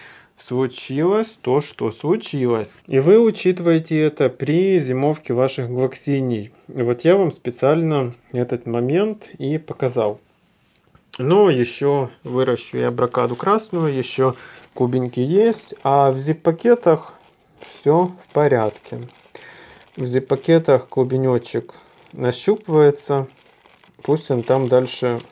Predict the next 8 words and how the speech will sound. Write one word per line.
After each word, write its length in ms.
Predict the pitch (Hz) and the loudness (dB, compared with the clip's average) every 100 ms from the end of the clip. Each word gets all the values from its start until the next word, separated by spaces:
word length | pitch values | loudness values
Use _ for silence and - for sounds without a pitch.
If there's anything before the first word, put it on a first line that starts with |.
| - _ - - | -20 _ -10 -4
хранится, 480 | 135 147 190 - 117 | 0 2 2 0 0
дабы 300 | 127 127 120 | 0 2 0
влага 420 | 123 143 147 131 | 2 2 2 0
оттуда 320 | 123 127 123 | 0 -2 -2
не 140 | 123 | 0
выходила. 720 | 123 117 - 123 170 196 135 - - - - _ _ - | -2 -4 -4 0 2 4 4 0 -18 -20 -20 _ _ -20
Э, 400 | - 131 127 123 | -6 -2 0 0
доливать 680 | 123 135 139 151 185 185 | 2 4 6 6 4 0